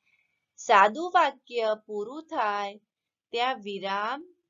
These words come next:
કયું વિરામ ચિહ્ન આવે? પૂર્ણ વિરામ મુકાય. ઓકે? જ્યારે કોઈ વાક્ય પૂરું થાય છે, ત્યારે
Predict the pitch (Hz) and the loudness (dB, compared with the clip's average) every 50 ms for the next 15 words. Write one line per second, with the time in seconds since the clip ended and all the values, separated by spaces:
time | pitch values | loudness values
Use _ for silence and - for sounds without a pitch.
0 | _ - 240 254 294 320 302 320 311 320 320 320 294 285 311 311 294 285 294 277 | _ -2 -2 -2 -2 -4 -4 -2 0 0 0 0 -2 -6 -6 -6 -4 -2 0 0
1 | 269 254 240 226 220 202 196 - _ _ 302 330 349 349 349 339 320 269 247 240 | 0 0 0 -2 -6 -8 -10 -14 _ _ -6 -2 -2 0 0 0 -2 -2 -4 -4
2 | 214 220 220 247 302 339 339 269 240 240 - - 214 196 180 165 156 151 170 170 | -2 0 0 0 -2 -4 -6 -12 -12 -12 -4 0 2 2 2 0 -2 -6 -10 -14
3 | - _ _ _ _ _ _ _ _ _ _ _ _ _ _ _ 202 196 - - | -20 _ _ _ _ _ _ _ _ _ _ _ _ _ _ _ -20 -20 -14 -10
4 | 277 311 349 370 392 415 403 _ _ _ _ _ _ _ _ _ _ _ - 196 | -6 -4 -4 -4 -4 -6 -8 _ _ _ _ _ _ _ _ _ _ _ -16 -6
5 | 190 214 214 226 247 247 247 254 247 226 208 214 196 202 196 _ 262 294 302 - | -4 -2 -2 -2 -4 -4 -4 -6 -6 -2 -2 -2 -2 -4 -6 _ -12 -12 -12 -14
6 | _ 233 208 202 240 302 311 311 294 233 180 170 170 - - 180 143 117 175 - | _ -16 -14 -12 -12 -12 -10 -8 -6 -6 -6 -6 -8 -14 -16 -18 -18 -20 -20 -20
7 | _ _ _ _ _ _ _ _ _ _ - 185 185 196 220 254 285 320 359 | _ _ _ _ _ _ _ _ _ _ -8 -6 -6 -4 -4 -4 -4 -6 -8